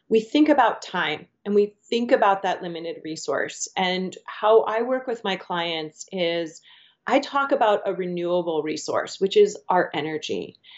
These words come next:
And it is so essential and the foundation of our leadership, personally and professionally, that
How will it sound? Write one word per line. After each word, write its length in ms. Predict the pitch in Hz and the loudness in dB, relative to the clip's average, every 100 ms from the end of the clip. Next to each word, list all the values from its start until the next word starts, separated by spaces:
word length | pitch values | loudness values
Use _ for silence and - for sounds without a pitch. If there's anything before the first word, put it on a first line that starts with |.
| - - _ | -20 -20 _
And 560 | 196 190 185 185 185 185 - _ _ | 0 0 0 -4 -6 -8 -16 _ _
it 300 | 226 240 247 | -2 -2 -4
is 300 | 269 269 - | -4 -4 -8
so 680 | - 240 226 233 247 254 - | -6 2 4 4 2 -2 -8
essential 920 | 233 233 - 196 196 - 175 156 147 | -12 -8 -2 -2 -2 -4 -2 0 -2
and 160 | 180 185 | -4 -6
the 60 | 180 | -6
foundation 1080 | - 185 185 180 - 214 220 220 202 180 | -4 -2 -2 -6 0 4 4 4 -2 -2
of 160 | - 175 | -2 0
our 180 | 170 170 | 0 0
leadership, 600 | 170 175 175 170 - _ | 0 0 0 -2 -2 _
personally 440 | - 269 269 269 233 | -4 -2 -2 2 2
and 100 | 214 | 2
professionally, 840 | 185 - 202 208 175 151 151 147 _ - _ _ 190 | 0 -2 -2 -2 -2 -2 -4 -6 _ -20 _ _ 2
that 440 | 214 202 202 | 4 4 0